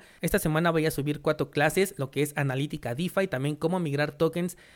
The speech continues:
de Harmony One de la cartera de Harmony hacia MetaMask, porque me han pedido mucho este contenido.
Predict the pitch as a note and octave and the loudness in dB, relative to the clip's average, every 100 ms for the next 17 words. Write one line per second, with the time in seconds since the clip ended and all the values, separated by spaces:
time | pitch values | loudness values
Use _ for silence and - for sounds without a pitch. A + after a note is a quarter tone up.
0 | _ D3+ C3+ D#3+ E3 F3 D#3 C3+ D3 F3 | _ -4 0 2 4 2 0 2 0 0
1 | D#3+ C3+ B2+ B2+ C3+ D3 C#3+ C#3 A#2+ D3 | 0 -2 0 -2 0 2 2 2 0 0
2 | D#3+ D#3+ E3+ C#3+ C3 A#2+ B2 B2 A#2 C3 | 2 0 0 -2 -2 -2 -4 -2 0 0
3 | F3 D#3 C#3 B2+ C3+ C#3 C3+ C#3 C3+ C3+ | 0 -2 -4 -4 -4 0 0 2 0 -2
4 | C3+ D3+ - - - D3+ D3 D#3 C3 B2 | -2 -4 -4 -18 -6 -4 -4 -6 -6 -4
5 | C3+ F3 G3+ | -2 0 0